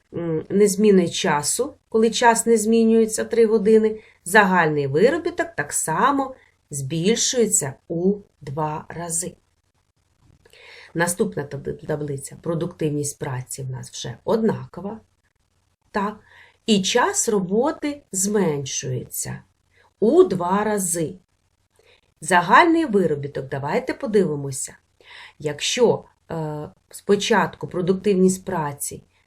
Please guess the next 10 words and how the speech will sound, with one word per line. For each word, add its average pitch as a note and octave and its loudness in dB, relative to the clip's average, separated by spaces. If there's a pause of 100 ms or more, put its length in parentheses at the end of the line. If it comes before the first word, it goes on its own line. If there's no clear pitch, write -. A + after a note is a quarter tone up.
два, F3+ 0
а D#3 -8
час - -8
роботи D#3 -6
чотири, E4 4 (920)
два F3+ 6
помножити D3 -6
на F3+ -4
чотири G4 8
дорівнює B3 2